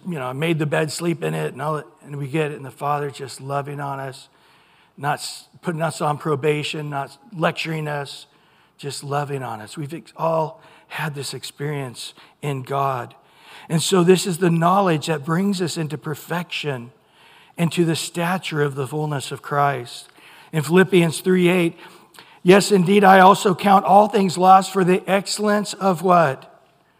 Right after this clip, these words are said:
The knowledge of God through Christ Jesus my Lord.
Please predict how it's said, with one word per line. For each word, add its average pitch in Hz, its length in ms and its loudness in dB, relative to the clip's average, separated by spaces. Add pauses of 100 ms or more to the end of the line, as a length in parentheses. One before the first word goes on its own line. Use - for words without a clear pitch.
(260)
The 143 100 -10
knowledge 151 760 -2
of 139 180 -10
God 127 460 -2 (240)
through 123 100 -14
Christ 143 360 -4
Jesus 139 220 -10
my 135 160 -4
Lord. 135 240 -2